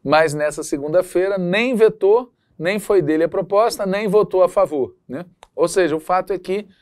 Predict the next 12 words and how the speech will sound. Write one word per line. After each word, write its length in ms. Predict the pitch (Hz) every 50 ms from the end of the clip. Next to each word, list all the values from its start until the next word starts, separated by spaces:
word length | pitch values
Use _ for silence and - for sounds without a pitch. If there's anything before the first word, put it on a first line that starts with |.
| _ _ _ _ _ _
foi 360 | _ - - 175 185 196 202 202
aprovado 640 | 196 190 - 214 202 175 160 151 147 151 156 165
pelo 260 | 156 - 151 143 135 -
Conselho 360 | 135 131 - - 123 120 123
de 60 | 123
Segurança 560 | - - 175 170 151 139 147 156 - - 175 - _ _ _ _ _ _ - - _ _ _
uma 580 | - 151 156 156 151 151 151 147 143 143 139 135
proposta 600 | 135 - 151 143 143 - 127 127 131 123 - - 135
de 120 | 139 147
cessar-fogo, 720 | - - 151 - - 156 151 - - - 143 135 120 113
finalmente, 720 | 107 - - 156 175 185 180 160 143 123 110 - - - 117
né? 160 | 143 185 185